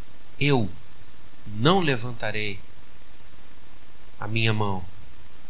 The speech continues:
contra o ungido do Senhor." Por mais que Saul agora esteja fazendo muita coisa errada,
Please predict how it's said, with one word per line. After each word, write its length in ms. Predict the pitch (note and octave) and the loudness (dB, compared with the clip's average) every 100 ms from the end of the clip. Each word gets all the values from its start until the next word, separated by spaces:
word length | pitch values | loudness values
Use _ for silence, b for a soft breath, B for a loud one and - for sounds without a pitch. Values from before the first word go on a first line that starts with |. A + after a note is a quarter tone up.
| - - - - - | -2 -2 -2 -2 0
contra 420 | A#2 A#2 G#2+ A2 | 2 2 2 0
o 40 | |
ungido 500 | G#2+ G#2 F#2+ G2 F#2 | 0 0 0 0 0
do 120 | F2+ F#2+ | 0 2
Senhor." 500 | - F2 F2+ - - - - - - - - - - - - - - - - - | 4 4 2 -2 -2 -4 -4 -4 -2 -4 -2 -2 -2 -2 -2 -2 -2 -2 -2 -2
Por 160 | A2+ G#2+ | 0 6
mais 280 | E3+ G3+ | 6 8
que 100 | - | 6
Saul 340 | - F3+ E3 E3 | 4 4 4 4
agora 400 | D3 C#3 C#3+ B2+ | 4 4 4 4
esteja 640 | A2+ - C#3+ D3 C3 G#2+ - - - - - - - - - - | 4 4 4 4 2 2 0 -2 -2 -2 -2 -2 -2 -2 -2 0
fazendo 480 | C3 C3 B2 D3 B2+ | 4 4 6 4 2
muita 400 | A#2+ D3+ D#3 C3+ | 4 4 4 0
coisa 440 | - B2 A2+ A2+ | 0 0 2 2
errada, 520 | A2 G2+ G2+ G2 - | 0 0 2 0 -2